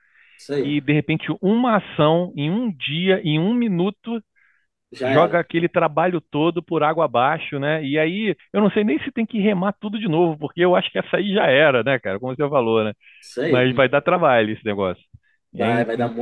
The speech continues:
Speaker 2: impressionante.
Speaker 1: trabalho. <laughs>
Speaker 2: Legal. Bom, Petros, olha só, cara, a gente varreu o relatório, então o relatório trouxe também outras pesquisas, né, pra, pra, de alguma maneira,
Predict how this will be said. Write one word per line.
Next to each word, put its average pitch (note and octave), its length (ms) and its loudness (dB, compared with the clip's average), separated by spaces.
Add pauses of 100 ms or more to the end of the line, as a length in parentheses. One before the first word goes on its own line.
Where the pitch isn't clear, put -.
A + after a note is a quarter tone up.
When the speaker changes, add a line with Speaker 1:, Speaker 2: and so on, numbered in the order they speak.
Speaker 2:
impressionante. D3 140 -2
Speaker 1:
trabalho. A#2 500 0 (200)
<laughs> B2+ 640 -4 (540)
Speaker 2:
Legal. A2 340 0 (340)
Bom, A3+ 180 4
Petros, E3+ 420 0
olha C#4 180 -4
só, A2+ 300 2 (200)
cara, G3+ 200 0
a E3 40 4
gente G#3+ 200 -6
varreu G3 420 2
o E3+ 460 -6
relatório, E3 800 0
então E3 380 -2
o D3 60 -2
relatório D#3 480 -2
trouxe D#3+ 460 -4 (200)
também D3+ 460 0
outras E3 280 -4 (260)
pesquisas, D3+ 500 -8
né, D3 100 -2
pra, C3 380 2
pra, F3+ 180 -8
de F3+ 80 -6
alguma G3+ 140 -2
maneira, F3 400 2